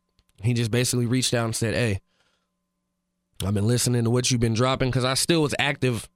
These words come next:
on SoundCloud. I was still putting out freestyles here, a couple records here, a couple records there.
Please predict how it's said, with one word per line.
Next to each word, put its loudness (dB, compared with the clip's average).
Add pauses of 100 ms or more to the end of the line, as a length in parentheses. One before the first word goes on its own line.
(120)
on 0
SoundCloud. 0
I 0
was -2
still -2
putting 2
out 0
freestyles 0
here, 0
a -4
couple -2
records 0
here, 2
a -4
couple -2
records -2
there. -2